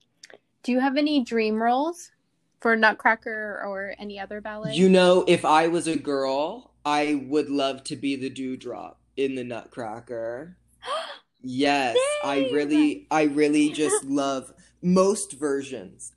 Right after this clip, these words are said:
Speaker 2: of the Nutcracker when the Dewdrop comes out. It's one of the most magical moments for me. I really love watching them perform and do that. So if I was a girl, I think that I would love to perform as the Dewdrop. However, as a male,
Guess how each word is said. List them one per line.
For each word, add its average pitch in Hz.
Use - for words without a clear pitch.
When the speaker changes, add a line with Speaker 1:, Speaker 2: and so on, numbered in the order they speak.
Speaker 2:
of 151
the 147
Nutcracker 143
when 131
the 131
Dewdrop 127
comes 120
out. 110
It's -
one 135
of 131
the 131
most 123
magical 151
moments 147
for 127
me. 123
I 113
really 135
love 123
watching 117
them 113
perform 117
and 113
do 110
that. 107
So 170
if 175
I 214
was 226
a 240
girl, 131
I 147
think 143
that 135
I 127
would 127
love 120
to 120
perform 120
as 117
the 120
Dewdrop. 113
However, 151
as 143
a 131
male, 131